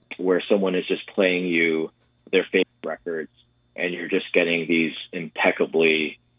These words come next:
uh, made drinks. And yeah, no, you, you, you would not expect,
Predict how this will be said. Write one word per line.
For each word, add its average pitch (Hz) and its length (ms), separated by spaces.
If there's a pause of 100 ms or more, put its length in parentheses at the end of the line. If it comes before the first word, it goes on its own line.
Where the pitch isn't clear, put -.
uh, 80 400
made 80 240 (160)
drinks. - 260 (480)
And 85 260
yeah, 85 260
no, 101 100
you, 104 160
you, 107 220
you 117 220
would 110 140
not 107 240
expect, 90 400